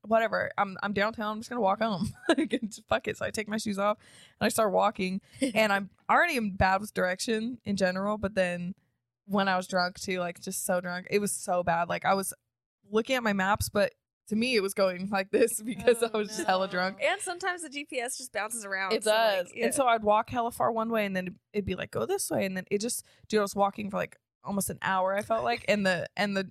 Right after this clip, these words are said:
Speaker 1: the walk home was only, like, fifteen, twenty minutes.
Speaker 2: Oh.
Speaker 1: And eventually, oh, I, like, had to stop, and I basically just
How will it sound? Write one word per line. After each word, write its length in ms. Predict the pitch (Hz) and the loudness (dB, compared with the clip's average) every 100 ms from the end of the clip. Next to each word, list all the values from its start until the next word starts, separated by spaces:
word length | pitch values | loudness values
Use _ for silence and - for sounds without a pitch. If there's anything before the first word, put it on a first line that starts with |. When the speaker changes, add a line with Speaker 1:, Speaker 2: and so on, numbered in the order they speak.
| - - | -10 -12
Speaker 1:
the 200 | 208 202 | -4 0
walk 260 | 208 254 | 2 2
home 140 | 302 302 | 0 0
was 80 | 226 | 0
only, 140 | 202 | 0
like, 160 | 190 - | -2 -4
fifteen, 320 | 226 - 214 | -6 -2 -2
twenty 200 | 202 190 | -2 -2
minutes. 320 | 196 190 - 262 | -2 -4 -6 -4
Speaker 2:
Oh. 340 | 240 233 254 - _ - | -4 -4 -6 -10 _ -2
Speaker 1:
And 420 | 208 202 190 190 - _ _ _ _ - | 0 0 -2 -6 -10 _ _ _ _ -6
eventually, 480 | 214 208 - 214 - | 0 0 0 0 4
oh, 80 | 214 | 4
I, 200 | 180 202 | 4 2
like, 300 | 202 180 - - | 2 0 -4 -8
had 200 | 208 214 | -2 0
to 80 | 208 | 0
stop, 380 | - 202 196 196 | 0 2 2 0
and 120 | 202 | -2
I 100 | 190 | -2
basically 420 | 190 196 214 226 | -2 -2 -2 -4
just 160 | 190 | -4